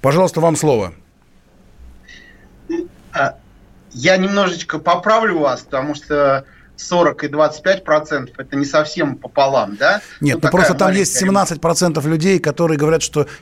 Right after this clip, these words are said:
Speaker 1: тело всё-таки, наверное, выносить надо, но потом, когда, а, умрут те, кого это оскорбляет, вот так вот. Ну, то есть я их мысленно приплюсовал к тем двадцати двум, понимаете как?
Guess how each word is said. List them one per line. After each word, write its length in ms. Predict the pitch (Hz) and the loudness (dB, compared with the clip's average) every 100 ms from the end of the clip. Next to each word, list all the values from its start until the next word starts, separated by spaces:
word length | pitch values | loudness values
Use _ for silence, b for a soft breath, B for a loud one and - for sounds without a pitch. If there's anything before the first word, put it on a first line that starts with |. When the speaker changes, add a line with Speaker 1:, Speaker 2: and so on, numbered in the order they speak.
| - | -8
Speaker 1:
тело 480 | - 180 180 147 131 | -2 2 4 4 2
всё-таки, 640 | - 165 151 135 131 131 | -2 -2 0 -2 -6 -8
наверное, 640 | 143 147 143 151 131 120 120 | -2 0 2 2 0 -2 -4
выносить 580 | 127 131 135 - 127 135 | -2 -2 -2 -4 -6 -2
надо, 460 | 165 220 170 113 B B | 2 2 2 0 B B
но 240 | 151 185 | 0 0
потом, 840 | 175 165 151 - 180 170 147 107 B B | 0 -2 -4 -2 2 4 4 0 B B
когда, 540 | - 123 123 151 156 | -4 -2 0 2 2
а, 160 | 147 139 | 0 -4
умрут 500 | 156 147 147 151 147 | -2 0 2 0 -2
те, 240 | - 160 | -2 -2
кого 240 | 156 131 139 | 0 2 2
это 140 | 135 | 2
оскорбляет, 580 | 113 - 107 107 92 82 | -2 0 0 0 0 -2
вот 140 | 101 | -6
так 180 | - 76 | -6 -6
вот. 80 | - | -8
Ну, 80 | 120 | -4
то 80 | 131 | -2
есть 180 | 135 | 0
я 140 | 131 156 | 2 2
их 160 | 147 - B | 2 -4 B
мысленно 480 | 151 185 - 151 139 | 4 4 2 0 0
приплюсовал 560 | 131 127 135 143 139 | -2 -6 -2 0 2
к 60 | 135 | 0
тем 200 | 151 127 | -2 -2
двадцати 360 | 117 123 131 127 | -2 -2 -2 0
двум, 320 | 120 101 85 | 0 0 -2
понимаете 440 | 80 92 101 82 | -6 -4 -4 -6
как? 140 | 76 | -12